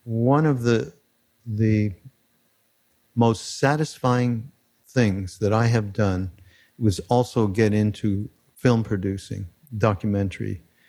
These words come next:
And so Becoming Nobody, which came out a year ago, just now, uh, was very much, I mean, it was so gratifying to put together that film. It took four years.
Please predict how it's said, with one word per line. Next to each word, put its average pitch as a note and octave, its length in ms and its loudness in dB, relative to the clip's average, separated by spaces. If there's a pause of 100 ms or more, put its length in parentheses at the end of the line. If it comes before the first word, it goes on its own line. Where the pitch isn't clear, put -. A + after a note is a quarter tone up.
(260)
And A2 180 2
so A2+ 180 2
Becoming A2 500 2
Nobody, A2+ 320 2
which G2 240 -2
came G#2 160 2
out G2+ 160 4
a F#2+ 60 2
year G2+ 260 4
ago, F#2+ 340 0
just - 260 -4
now, F#2+ 280 0 (720)
uh, G2+ 280 0 (520)
was A2 240 2
very C#3 400 4
much, - 800 -2 (1800)
I A2+ 40 0
mean, G#2 200 4
it F#2+ 80 -4
was F#2+ 160 -14
so A#2+ 720 2
gratifying F#2+ 840 0
to - 120 -4
put - 340 -2
together G#2 580 0
that G#2 360 0
film. G2+ 240 0
It F2 80 -6
took G#2+ 200 -6
four A2 340 2
years. F#2+ 540 -2